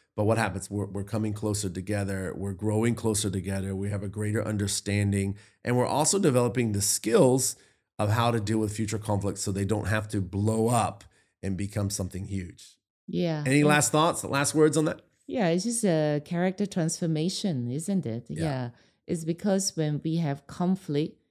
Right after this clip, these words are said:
Speaker 2: who do we choose? We choose God, we choose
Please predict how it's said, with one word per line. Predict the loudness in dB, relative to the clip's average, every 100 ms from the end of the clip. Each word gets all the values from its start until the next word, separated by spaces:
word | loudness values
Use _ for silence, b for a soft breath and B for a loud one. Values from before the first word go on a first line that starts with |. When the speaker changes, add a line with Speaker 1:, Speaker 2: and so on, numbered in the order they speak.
| _ _ _ -4
Speaker 2:
who | 0 2
do | 2
we | 0 -2
choose? | -4 -6 -6 -6 -8 -8 -10 -12 _ _ _ _ _ -6
We | -6
choose | 0 -2 -2
God, | -2 0 0 -2
we | -2 -6
choose | -2 -2 -2 -4